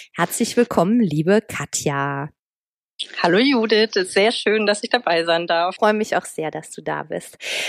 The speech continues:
Speaker 1: So, also hier bei der Marktplatzplauderei starten wir immer mit einer Sieben-Fragen-Runde. Liebe Katja, es geht los.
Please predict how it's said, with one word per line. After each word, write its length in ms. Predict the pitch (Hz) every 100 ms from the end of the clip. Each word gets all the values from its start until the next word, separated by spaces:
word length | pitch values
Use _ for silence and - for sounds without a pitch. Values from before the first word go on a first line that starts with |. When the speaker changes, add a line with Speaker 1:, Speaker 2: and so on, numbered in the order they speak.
| -
Speaker 1:
So, 200 | 220 247
also 280 | 208 220 262
hier 260 | - 330
bei 120 | 320
der 100 | 302
Marktplatzplauderei 1000 | 277 214 - 185 175 - 175 170 175 190
starten 560 | 226 - 185 214 - 240
wir 140 | -
immer 200 | 226 226
mit 220 | 214 214
einer 380 | - 180 190 190
Sieben-Fragen-Runde. 1700 | 185 196 220 262 233 226 214 - 139 147 147 135 - 127 123 135 131 - - -
Liebe 200 | 220 214
Katja, 400 | - 214 - 269
es 340 | 214 - -
geht 460 | - 180 180 - -
los. 460 | 151 135 - - -